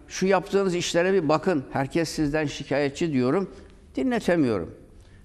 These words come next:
Trollerden bahsediyor. Bakın sayfalar dolusu bir, e, basın mensubu diye geçinen bir çocuk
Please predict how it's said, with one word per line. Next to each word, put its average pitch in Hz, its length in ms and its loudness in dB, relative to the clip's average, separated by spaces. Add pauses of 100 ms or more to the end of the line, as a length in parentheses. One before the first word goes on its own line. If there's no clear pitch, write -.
(100)
Trollerden 135 760 4
bahsediyor. 95 520 -2
Bakın 113 220 -2
sayfalar 147 760 0
dolusu 131 720 0 (720)
bir, 180 180 4
e, - 640 -10 (400)
basın 160 420 2
mensubu 139 600 2
diye 113 400 0 (500)
geçinen 143 540 2
bir 156 60 2
çocuk 135 440 0